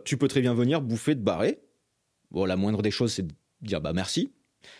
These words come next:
Euh, même si t'as pas aimé, tu vois, euh, bah, merci pour, pour le, le cadeau.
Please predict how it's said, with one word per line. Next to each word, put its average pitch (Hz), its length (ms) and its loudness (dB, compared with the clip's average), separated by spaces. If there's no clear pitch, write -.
Euh, 87 480 0
même 135 180 2
si 131 180 -2
t'as 98 120 -2
pas 95 180 0
aimé, 139 180 2
tu - 140 -4
vois, 131 220 0
euh, 82 720 -2
bah, 78 180 -8
merci 92 400 -4
pour, 90 280 -4
pour 87 200 -6
le, 85 300 -2
le 95 180 0
cadeau. 120 340 0